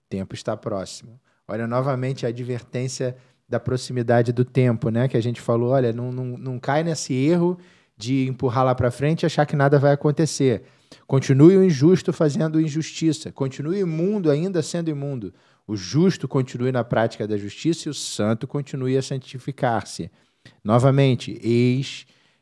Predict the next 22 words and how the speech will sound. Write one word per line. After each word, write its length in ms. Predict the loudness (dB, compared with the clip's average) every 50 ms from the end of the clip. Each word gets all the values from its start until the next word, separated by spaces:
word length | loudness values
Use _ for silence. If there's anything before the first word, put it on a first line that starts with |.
| _ _
que 140 | -6 -6
venho 460 | -6 -2 0 0 2 2 2 0 -2 -4
sem 260 | -6 -6 -6 -4 -2
demora. 680 | -2 -2 0 0 2 2 4 4 2 2 0 -4 -8 _ _ _ _ _ _ _ _ -12
E 60 | -12
comigo 540 | -4 2 4 4 4 6 6 6 6 6 4 0
está 240 | -2 2 2 4
o 80 | 4 6
galardão 720 | 6 4 6 6 4 2 2 0 2 2 2 2 2 0
que 140 | -2 -4 -6
tenho 420 | -6 -2 -2 0 2 2 2 0 0
para 200 | 0 0 2 2
retribuir 560 | 0 0 -2 -2 -4 -6 -2 0 0 2 2
a 40 | 0
cada 340 | 0 0 -2 -2 0 -2 -2 -2
um 160 | -2 -4 -6
segundo 420 | -6 -6 -8 -6 -6 -6 -2 0 0
as 120 | 0 0
suas 320 | 0 0 2 2 2 2
obras. 600 | 2 4 4 4 2 0 -4 -8 -8 -10 -16 -20 _ _ _ _ _ _ _ _ _ _ _ _ _ _ -16
Eu 120 | -14 -14
sou 500 | -14 -12 -6 -2 0 0 0 0 -2 -6